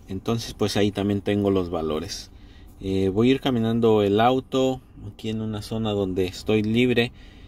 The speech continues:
y voy a ir monitoreando esos dos y junto con el steering angle sensor que está ahí arriba. Es más, vamos a veri-, verificar eso primero. Déjenme poner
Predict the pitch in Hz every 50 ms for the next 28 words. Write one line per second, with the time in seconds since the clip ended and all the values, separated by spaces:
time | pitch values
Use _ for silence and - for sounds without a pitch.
0 | - - - - - - 98 110 113 113 110 110 113 104 107 110 117 120 123 123
1 | 117 110 101 - - 101 101 104 104 110 110 110 95 - - - - - - -
2 | - - - - - - - - 110 110 - - 117 107 101 98 117 131 156 170
3 | 165 - - 98 - - 110 104 104 110 101 - - 90 87 87 87 85 87 85
4 | 85 85 87 95 - - - - - - - - 95 - - - 113 107 104 -
5 | - - 98 101 104 104 98 - - 110 110 - - 110 - - 101 - - 98
6 | 92 92 92 92 92 101 110 120 123 127 - - - - - - - - - -
7 | - - - 117 117 135 139 135 117 127 131 151 151 - 135 110 104 101 101 -
8 | - - 104 101 - - 98 101 98 101 - - - - 110 98 104 104 - -
9 | 95 - 98 95 92 95 92 85 82 90 101 104 - - 120 110 107 98 95 95
10 | 98 101 104 101